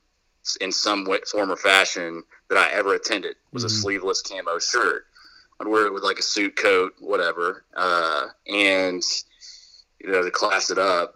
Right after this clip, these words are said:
Speaker 1: But now I'm just, I gotta, I think I'm gonna have to shave my back, and if I ever come to a home game, it's, it's shirtless.
Speaker 2: Yeah, you're gonna shave the back, huh?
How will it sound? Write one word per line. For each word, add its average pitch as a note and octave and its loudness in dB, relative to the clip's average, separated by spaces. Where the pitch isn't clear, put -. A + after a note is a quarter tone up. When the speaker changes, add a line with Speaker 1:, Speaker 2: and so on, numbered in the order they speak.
Speaker 1:
But F#2+ 2
now G2+ 6
I'm F2+ -8
just, F#2 -8
I F#2 -2
gotta, F#2 -2
I F#2 -2
think G#2+ -4
I'm A2+ 4
gonna G#2 -2
have G#2 2
to G2+ -10
shave F#2+ 0
my F2+ -2
back, G2 2
and E2 -18
if F#2+ -8
I F#2 2
ever F2+ -2
come F#2 -4
to F2+ 0
a E2+ 2
home G2 -2
game, E2 -4
it's, - -4
it's F2+ -4
shirtless. - -2
Speaker 2:
Yeah, A2 -8
you're A#2 -8
gonna A2+ -4
shave A2 -6
the G#2 -8
back, G#2 -6
huh? G#2 -8